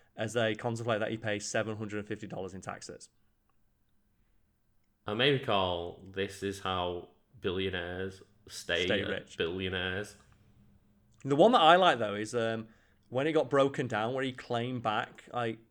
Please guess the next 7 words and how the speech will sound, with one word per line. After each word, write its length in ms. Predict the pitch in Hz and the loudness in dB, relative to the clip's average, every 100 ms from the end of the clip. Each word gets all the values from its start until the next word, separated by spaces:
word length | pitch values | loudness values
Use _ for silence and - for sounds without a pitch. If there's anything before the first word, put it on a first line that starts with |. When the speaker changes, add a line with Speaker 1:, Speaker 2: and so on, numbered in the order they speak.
| _ _ _ _ | _ _ _ _
Speaker 1:
I 40 | 120 | -10
think 300 | - 135 131 | -6 -8 -4
nearly 260 | 127 131 | -4 -2
a 60 | 123 | -2
hundred 380 | 117 113 120 117 | -2 -4 -6 -2
thousand 380 | 113 117 113 | -2 -2 -4
dollars 480 | 107 98 107 120 - | -2 -2 -2 -4 -8